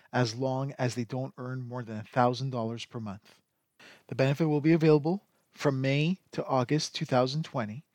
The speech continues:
and will be paid by the Canada Revenue Agency. Another measure taken by the federal government is the introduction of the Canada Student Service Grant, or C S S G. The grant will be paid to eligible students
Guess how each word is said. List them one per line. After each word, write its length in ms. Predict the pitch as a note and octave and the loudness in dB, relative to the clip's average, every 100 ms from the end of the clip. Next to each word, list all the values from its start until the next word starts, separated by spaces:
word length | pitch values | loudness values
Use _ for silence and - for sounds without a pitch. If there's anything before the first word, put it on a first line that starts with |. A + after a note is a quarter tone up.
| _ _ - _ _ | _ _ -20 _ _
and 100 | C3+ | -4
will 100 | A#2+ | -4
be 100 | A#2+ | -6
paid 540 | - D3 D3+ D3 D3+ - | 0 4 4 4 0 -2
by 100 | C3+ | -2
the 80 | A#2 | -2
Canada 340 | B2 C3+ B2+ C3 | 0 0 2 2
Revenue 400 | A#2+ A2+ A#2 A#2 | 0 -2 -6 -6
Agency. 500 | G#2+ G#2 - G2+ - _ _ _ _ _ _ _ | -8 -8 -10 -12 -20 _ _ _ _ _ _ _
Another 320 | - B2 D3 | -2 0 2
measure 300 | E3+ D#3+ D#3 | 6 6 4
taken 400 | D#3 E3+ D#3+ D3 | 2 4 4 2
by 180 | B2 C3 | 2 2
the 100 | D#3 | 4
federal 260 | E3+ D#3 D#3 | 4 2 2
government 480 | C#3 G2 F#2 G2 - _ _ | 0 -2 -6 -10 -14 _ _
is 140 | - A2 | -4 -2
the 140 | A#2 | 0
introduction 500 | D3+ C#3 A#2+ A#2 B2+ | 0 2 2 2 -4
of 180 | A2 G2+ | -6 -8
the 80 | A2+ | -8
Canada 520 | - C#3+ C#3+ D3 D3 | 2 4 4 4 2
Student 500 | - - C#3 C3+ C3+ | 0 -4 -2 -2 -2
Service 460 | - B2+ A#2+ A#2 | -4 -4 -6 -6
Grant, 420 | - A#2+ A2 G#2+ - _ _ _ | -6 -4 -4 -4 -8 _ _ _
or 160 | A#2 G#2 | -8 -6
C 460 | - - E3 D#3+ - | -2 0 0 -2 0
S 260 | C#3 B2+ - | 2 2 0
S 380 | C3+ A#2 - - _ _ | 0 0 0 -4 _ _
G. 360 | - A#2 G#2 - _ _ _ - - - - | -16 -14 -14 -18 _ _ _ -20 -20 -20 -10
The 100 | C3+ | 0
grant 400 | C#3+ D3 F#3 - | 4 6 4 2
will 120 | D#3 | -2
be 120 | D3+ | 0
paid 360 | G3 D3+ C3 C3 | 0 2 2 2
to 100 | A#2 | 0
eligible 340 | A#2 B2+ C#3+ | 0 0 0
students 520 | D#3 - A2+ A2+ B2+ | -4 -4 -6 -6 -6